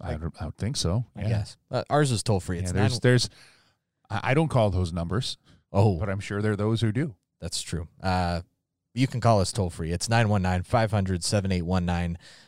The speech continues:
Speaker 2: Um, you'll hear us greet you, uh, and then you'll be able to leave us a question, a comment, uh,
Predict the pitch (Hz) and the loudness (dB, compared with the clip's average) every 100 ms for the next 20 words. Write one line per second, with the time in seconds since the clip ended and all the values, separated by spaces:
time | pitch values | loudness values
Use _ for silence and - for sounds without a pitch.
0 | _ 82 87 85 82 82 - _ _ _ | _ -2 0 0 -2 -4 -10 _ _ _
1 | 101 123 123 113 113 - - 117 95 110 | 2 4 6 6 6 4 0 -2 2 2
2 | 113 - _ _ _ 92 87 87 92 92 | 0 -4 _ _ _ -6 -2 -2 0 0
3 | 92 87 95 90 - 92 95 87 - - | 0 0 0 0 -4 -2 -2 -2 -4 2
4 | 156 127 - 101 85 - 123 113 101 95 | 2 2 0 -2 -2 2 2 2 -2 -2
5 | - - - - _ - 90 87 | -6 -10 -18 -20 _ -2 2 2